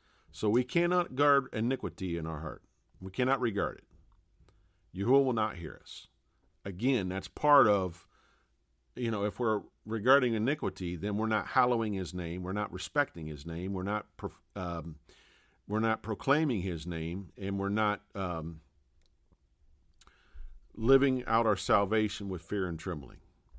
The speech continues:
We're just going, you know, just willy-nilly, and we're not taking much,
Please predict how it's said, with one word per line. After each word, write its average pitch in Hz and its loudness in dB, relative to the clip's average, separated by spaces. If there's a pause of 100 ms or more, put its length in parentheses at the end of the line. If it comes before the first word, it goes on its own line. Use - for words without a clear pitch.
(220)
We're 90 -2
just 90 -2
going, 98 -2 (1040)
you 120 -6
know, 90 -4 (200)
just 104 -10
willy-nilly, 98 -2 (760)
and 95 -4
we're 98 -2
not 101 -2
taking 101 -2
much, 90 -6